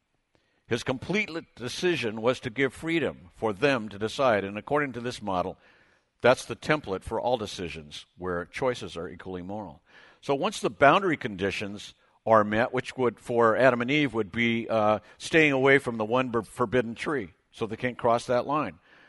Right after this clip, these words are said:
But within that, they were deliberating inside a circle of what would please God,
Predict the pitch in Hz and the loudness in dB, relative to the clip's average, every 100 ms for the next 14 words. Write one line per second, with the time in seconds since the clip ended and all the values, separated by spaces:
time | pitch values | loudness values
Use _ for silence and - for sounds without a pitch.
0 | _ _ 131 131 139 - 180 233 214 123 | _ _ 2 4 2 -2 0 0 2 6
1 | 107 127 - _ _ _ 139 147 131 135 | 6 6 2 _ _ _ 4 6 4 2
2 | 165 185 143 127 131 139 185 - 160 135 | 2 4 6 6 4 -2 -4 2 8 8
3 | 131 123 123 - 196 190 - 113 117 - | 8 4 -2 0 2 2 2 0 0 -2
4 | 120 120 110 139 135 - _ _ _ _ | 2 2 4 2 2 0 _ _ _ _
5 | _ _ _ _ _ _ _ _ 131 190 | _ _ _ _ _ _ _ _ -2 -2
6 | 233 - 104 82 - 73 58 | -2 -4 -6 -6 -6 -8 -10